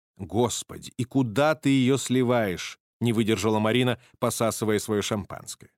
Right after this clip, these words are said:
"Сливаю? В деревянную ногу", объяснил Финн. Марина ошарашенно пощупала его ноги. Тьфу, чуть не поверила. "Ничего, ноги не деревянные". "Да? А мне казалось", удивился Финн. "Тогда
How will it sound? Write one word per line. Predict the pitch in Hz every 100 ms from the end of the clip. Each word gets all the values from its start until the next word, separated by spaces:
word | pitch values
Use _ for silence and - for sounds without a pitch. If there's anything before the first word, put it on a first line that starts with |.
| _ _ _ -
"Сливаю? | - 80 69 80 156 220 - _ _ -
В | 104
деревянную | 220 269 269 262 262
ногу", | 208 135 127 120 _ -
объяснил | 110 104 - 113
Финн. | 107 - 98 90 _ _ _ _
Марина | 95 92 101 101
ошарашенно | - 104 113 - 110
пощупала | 104 95 - 120 110
его | 110 117
ноги. | 117 80 69 - _ _ _
Тьфу, | - 233 233 _ -
чуть | 190 -
не | 160
поверила. | 151 95 82 82 - -
"Ничего, | 135 160 208
ноги | 180 156
не | 147 123
деревянные". | 110 101 123 160 147 135 - _ _ _ 110
"Да? | 151 247 - _ _ _ -
А | 175
мне | 233
казалось", | 208 151 160 233 - _ _
удивился | 143 139 135 120 123
Финн. | - 127 113 _ _ -
"Тогда | 123 120 220 254